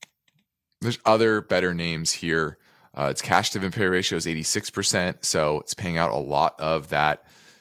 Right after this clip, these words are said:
cash flow to the dividend, and there's not a lot of room for that dividend to grow. It's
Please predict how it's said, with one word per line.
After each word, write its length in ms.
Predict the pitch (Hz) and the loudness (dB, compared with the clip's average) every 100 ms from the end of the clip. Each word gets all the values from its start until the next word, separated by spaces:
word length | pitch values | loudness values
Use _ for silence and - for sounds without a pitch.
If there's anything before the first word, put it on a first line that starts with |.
| _ - | _ 0
cash 320 | 107 98 - | 2 4 2
flow 360 | 104 107 143 - - - _ _ _ - | -2 -2 -2 -10 -20 -20 _ _ _ 0
to 300 | 123 98 95 | 2 4 2
the 120 | 85 | 2
dividend, 440 | 92 - 135 233 _ _ _ _ _ _ _ | 2 2 0 -2 _ _ _ _ _ _ _
and 180 | 110 110 | 4 4
there's 120 | 104 | 4
not 100 | 107 | 2
a 40 | 101 | 4
lot 120 | 98 | 4
of 60 | 87 | 2
room 160 | 92 | -4
for 80 | 101 | -2
that 120 | 87 | -2
dividend 280 | 87 90 82 | -2 -2 -4
to 60 | 80 | -2
grow. 420 | 78 80 127 - _ _ _ _ _ _ _ _ _ _ _ _ _ _ _ _ - | 2 2 0 -4 _ _ _ _ _ _ _ _ _ _ _ _ _ _ _ _ 0
It's 840 | 101 101 101 - - - - - | 2 4 2 0 0 2 2 0